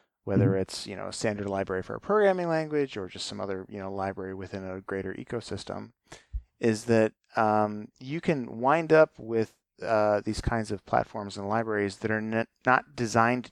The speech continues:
Speaker 1: to be tested. So, like, as a person writing application code,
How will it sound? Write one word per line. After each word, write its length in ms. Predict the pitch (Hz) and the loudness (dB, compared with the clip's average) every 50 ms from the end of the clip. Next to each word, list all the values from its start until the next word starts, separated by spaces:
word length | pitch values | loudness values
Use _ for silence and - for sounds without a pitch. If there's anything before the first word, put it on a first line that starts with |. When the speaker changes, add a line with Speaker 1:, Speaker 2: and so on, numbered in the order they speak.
| _ | _
Speaker 1:
to 220 | - - 127 123 123 | -12 -8 -8 -6 -2
be 160 | 127 127 123 | 0 0 2
tested. 440 | - - 120 127 - - 208 220 220 - | 4 4 4 4 4 2 -2 -2 -2 -4
So, 240 | - - 104 98 98 | -8 -6 -4 -2 0
like, 160 | 104 104 107 - | 2 0 2 6
as 180 | 123 120 120 | 6 6 6
a 40 | 127 | 4
person 360 | - - 131 123 - - 117 | 2 -2 -2 -2 -2 -2 -2
writing 280 | 110 113 117 110 113 107 | 2 4 4 4 4 2
application 560 | 107 107 - - 107 - 117 117 - - 113 | 0 0 0 -2 -2 -2 -2 -2 -2 -4 -6
code, 320 | - - 98 92 95 95 | -4 -2 0 0 0 -2